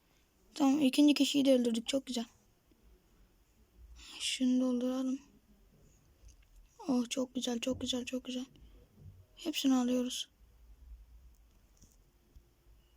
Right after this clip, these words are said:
Bu silah ist-, heh. Oldu. Tamam. Hmm, bakalım bu silah nasıl bilmiyorum.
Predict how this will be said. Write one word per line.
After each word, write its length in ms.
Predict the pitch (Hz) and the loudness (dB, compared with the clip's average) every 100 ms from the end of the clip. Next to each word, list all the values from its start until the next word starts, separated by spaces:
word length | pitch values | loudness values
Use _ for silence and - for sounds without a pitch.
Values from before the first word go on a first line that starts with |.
| _ _ - - 269 403 381 427 392 | _ _ -20 -10 -8 -8 -8 -8 0
Bu 200 | 285 294 | 2 4
silah 340 | 277 254 254 | 2 0 0
ist-, 300 | 254 - - 440 | -4 -6 -10 -4
heh. 140 | 277 262 - - - - _ _ _ _ _ | -2 -2 -6 -20 -20 -20 _ _ _ _ _
Oldu. 340 | 247 233 233 - _ _ _ _ _ _ _ _ _ | -2 0 0 -4 _ _ _ _ _ _ _ _ _
Tamam. 180 | - 240 - - - - - - - - _ _ _ _ _ _ _ _ _ _ _ _ _ _ - | -4 -4 -4 -14 -20 -20 -20 -20 -20 -20 _ _ _ _ _ _ _ _ _ _ _ _ _ _ -4
Hmm, 420 | 233 220 220 220 | 0 2 0 -2
bakalım 420 | 220 - 247 226 | -6 -8 -4 0
bu 100 | 240 | 0
silah 380 | 240 262 262 277 | 0 0 -2 -2
nasıl 300 | 269 - 247 | -4 -8 -6
bilmiyorum. 380 | 247 247 240 | -2 0 0